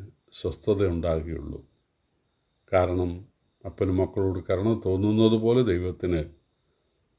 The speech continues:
തൻ്റെ മക്കളോട്, ഭക്തന്മാരോട് കരുണ തോന്നുന്നു. പ്രിയപ്പെട്ടവരെ,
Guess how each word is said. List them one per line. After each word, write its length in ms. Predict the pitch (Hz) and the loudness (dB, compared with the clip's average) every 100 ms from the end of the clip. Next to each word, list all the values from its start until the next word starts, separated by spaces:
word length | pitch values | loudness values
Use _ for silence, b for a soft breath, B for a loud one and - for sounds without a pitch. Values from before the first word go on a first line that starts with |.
| _ | _
തൻ്റെ 360 | - 101 120 107 82 60 - _ _ _ _ | 2 4 6 6 4 -8 -20 _ _ _ _
മക്കളോട്, 460 | 92 - 101 95 87 85 | -10 -2 2 2 2 -6
ഭക്തന്മാരോട് 840 | 82 - 92 92 95 95 98 120 147 - _ _ _ _ _ _ _ | -8 -4 -2 -2 -2 0 0 -2 -4 -12 _ _ _ _ _ _ _
കരുണ 200 | 82 87 82 | -4 -2 -4
തോന്നുന്നു. 400 | 78 71 67 76 76 - _ _ _ _ _ _ _ _ _ _ _ _ _ _ _ _ - | -4 -4 -6 -12 -18 -20 _ _ _ _ _ _ _ _ _ _ _ _ _ _ _ _ -4
പ്രിയപ്പെട്ടവരെ, 520 | 92 78 87 85 85 | -2 -2 -2 -2 -4